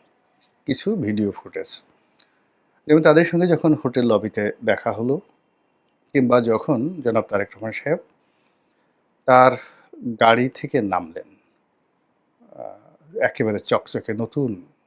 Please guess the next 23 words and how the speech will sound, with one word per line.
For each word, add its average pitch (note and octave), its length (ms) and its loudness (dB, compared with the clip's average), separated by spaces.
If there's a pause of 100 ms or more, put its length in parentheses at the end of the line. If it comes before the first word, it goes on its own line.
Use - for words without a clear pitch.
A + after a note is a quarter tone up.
(200)
একটি A#2+ 200 -6
গাড়ি G2 240 -2
থেকে, D#3+ 340 -8 (840)
রাজকীয় A#2+ 480 0
একটা F#2+ 160 -10
গাড়ি। E2+ 320 -14 (680)
এ C3+ 60 -2
কারণে D3+ 360 2
বললাম E3+ 380 2
যে, C3+ 240 -2 (920)
আহ, A2 400 -6
তার C3 300 4 (260)
যে G#2+ 440 -6 (800)
আগমন B2+ 600 0 (480)
এটা D3 140 -2
অনেকটা D3 280 0
রাজার G#2+ 320 0
মতোই F#2+ 300 -6 (100)
হয়েছে। - 320 -12 (1400)
সেই C#3+ 200 0
গাড়ির B2+ 280 6
সামনে A#2+ 480 0
পেছনে A2 640 -6